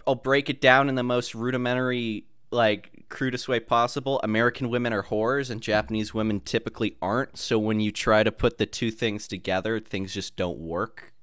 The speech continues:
I don't know. Um, it, that's my opinion of it anyway. Like, when I, when I'm,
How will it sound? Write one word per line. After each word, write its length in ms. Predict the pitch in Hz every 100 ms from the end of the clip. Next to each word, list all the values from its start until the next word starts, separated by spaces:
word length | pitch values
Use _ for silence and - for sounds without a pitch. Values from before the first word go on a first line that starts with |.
| - - - -
I 140 | 196
don't 200 | 87 110
know. 240 | 78 - - - - - - -
Um, 540 | 104 101 98 95 95 - - -
it, 180 | 117 -
that's 260 | 139 202 -
my 220 | 131 123
opinion 480 | 127 - 120 101 90
of 100 | 87
it 100 | 90
anyway. 500 | - 95 92 82 76 69
Like, 280 | 95 95
when 120 | 113 110
I, 300 | 104 98 -
when 200 | 110 107
I'm, 540 | 104 98 92 98 90